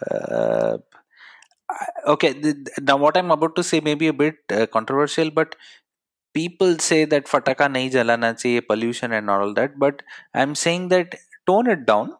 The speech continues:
but don't abandon the ritual altogether in the garb of modernity, because it is a part of your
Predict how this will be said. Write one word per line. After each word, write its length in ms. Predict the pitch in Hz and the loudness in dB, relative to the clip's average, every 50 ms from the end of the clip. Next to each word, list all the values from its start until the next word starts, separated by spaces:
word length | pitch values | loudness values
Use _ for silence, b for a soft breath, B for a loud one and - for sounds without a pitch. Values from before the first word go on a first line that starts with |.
| _ _ - | _ _ -2
but 240 | 156 151 156 151 147 | 0 0 0 2 2
don't 240 | 156 165 196 220 - | 2 2 2 0 0
abandon 560 | - 120 123 131 139 151 151 156 156 156 156 | 0 2 2 2 2 2 0 0 -2 0 0
the 280 | 147 151 147 147 147 139 | 2 4 4 4 4 2
ritual 360 | 127 120 - - 151 143 135 | 0 -2 -2 0 0 2 2
altogether 540 | 127 120 123 120 - 127 127 127 123 131 131 | 2 0 0 -2 -6 -4 -4 -2 0 0 0
in 180 | 131 131 123 117 | 0 0 0 0
the 100 | 117 110 | -2 2
garb 340 | - 101 101 107 110 113 123 | 2 2 4 2 2 2 2
of 120 | 123 127 - - | 0 0 0 -2
modernity, 680 | 101 101 101 113 127 131 123 113 - 131 170 247 240 - | -2 0 0 0 0 0 -4 -2 -2 -4 -4 -4 -2 -2
because 560 | 123 - - 135 127 127 135 131 - - - B B B B B B B | -4 0 2 2 2 2 2 -2 -4 -8 -10 B B B B B B B
it 120 | - 127 - | -6 -2 0
is 140 | 147 151 156 | 0 2 2
a 80 | 165 151 | 2 2
part 260 | - 123 120 - - | 2 2 2 4 2
of 160 | 131 127 - | 0 2 2
your 320 | 131 127 123 120 120 107 | 2 2 2 0 -2 -6